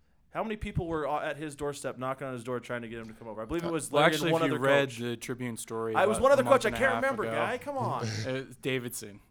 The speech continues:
Speaker 2: Davidson s-, also sent their head coach to Austria, but that was the only other team. Jakob came to Cal in Arizona.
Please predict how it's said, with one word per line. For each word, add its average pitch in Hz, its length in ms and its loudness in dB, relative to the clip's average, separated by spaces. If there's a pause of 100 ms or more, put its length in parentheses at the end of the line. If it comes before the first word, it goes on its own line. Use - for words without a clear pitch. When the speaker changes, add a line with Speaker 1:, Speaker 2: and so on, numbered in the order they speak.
(160)
Speaker 2:
Davidson 139 800 -2 (120)
s-, 117 140 -14
also 127 320 -4
sent 117 180 -8
their 117 140 -8
head 117 160 -8
coach 110 240 -8
to - 80 -12
Austria, 107 400 -8
but - 100 -18
that 113 80 -8
was 110 100 -8
the 113 100 -10
only 113 180 -8
other 110 140 -10
team. 110 300 -14 (600)
Jakob 135 400 -2
came 135 300 -6
to 123 260 -6
Cal 120 420 0
in 120 80 -6
Arizona. 113 640 -8